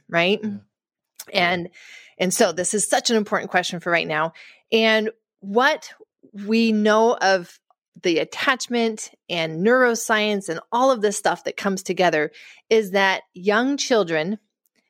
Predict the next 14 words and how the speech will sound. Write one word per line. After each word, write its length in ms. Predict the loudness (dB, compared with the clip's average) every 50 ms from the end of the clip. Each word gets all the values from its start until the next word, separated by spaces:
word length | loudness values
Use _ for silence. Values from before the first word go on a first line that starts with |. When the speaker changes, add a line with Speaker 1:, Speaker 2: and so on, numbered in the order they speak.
| _ _ _ _
Speaker 1:
need 640 | -4 -2 0 2 2 4 4 4 2 2 0 -4 -8
to 140 | -10 -10 -10
feel 760 | -10 -10 -2 0 2 4 4 4 4 4 2 2 0 -2 -6 _ _ _ _ _ _ _ -2
like 280 | 0 0 0 0 -2 -8 -20 -20 -20 -20 _ _ _ _ _ _ _ _ _ -8
their 220 | -2 0 0 0 0
parent 720 | -4 -8 -4 0 2 2 4 2 2 0 -2 -6 -10 -14 -16 _ -6
is 360 | -2 0 0 0 0 -2 -8 -16 -20 -6 _
bigger 420 | 2 2 2 2 2 4 4 4 2
and 260 | 0 -4 -8 -6 -6
stronger 720 | -6 -6 -6 -4 -2 0 0 0 0 0 0 0 0 0
than 320 | -2 -4 -6 -6 -6 -4 -2
they 220 | 0 2 2 2
are 400 | 2 2 2 2 2 0 -2 -4 -8 _ _ _ _ _ _ _ _ _ _ _ _ _ _ _ _ _ _ _ _ _ _ _ _ _ 0
and 720 | 2 2 2 4 4 2 2 2 2 0 -2 -4 -6